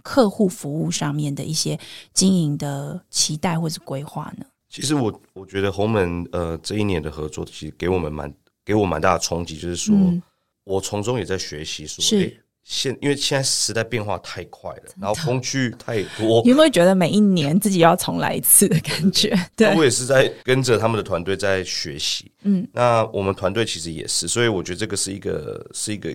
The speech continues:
Speaker 2: 过程。
Speaker 1: 嗯。
Speaker 2: 那当你有一个很好的伙伴进来，你自己本身的体系的时候，
Speaker 1: 是。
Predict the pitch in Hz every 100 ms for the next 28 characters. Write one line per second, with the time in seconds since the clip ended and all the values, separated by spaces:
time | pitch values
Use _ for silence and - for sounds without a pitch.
0 | - - 98 - - - _ 240 226 233
1 | - - 117 127 131 98 95 95 87 101
2 | 78 73 78 71 95 85 - 92 78 73
3 | 69 - - 82 85 87 82 - 76 82
4 | 80 - - 76 - 92 80 - - 80
5 | - 233 190